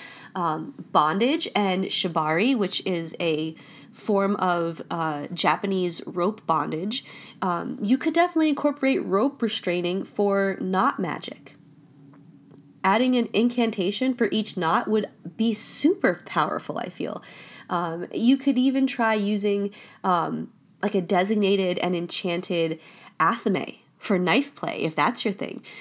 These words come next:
Um, you could act out your manifestations through role-playing. Honestly, the, the possibilities are endless. The more you think about it, the more creative you can get. And lastly, if you are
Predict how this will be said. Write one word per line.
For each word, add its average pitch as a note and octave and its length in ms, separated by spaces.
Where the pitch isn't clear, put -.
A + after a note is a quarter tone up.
Um, F3 240
you F3+ 80
could - 180
act A3 300
out G3 180
your A#3 120
manifestations A3 840
through G3+ 200
role-playing. F#3+ 640
Honestly, B3 420
the, E3 360
the G3+ 140
possibilities A3 880
are E3+ 160
endless. D#3 320
The G3+ 140
more A3+ 240
you C4 100
think A3+ 220
about F#3+ 200
it, E3+ 140
the G3 60
more F#3 240
creative D#3+ 480
you D3 80
can D#3+ 180
get. - 220
And F#4 160
lastly, C#4 420
if A#3+ 260
you A#3+ 180
are G#3+ 540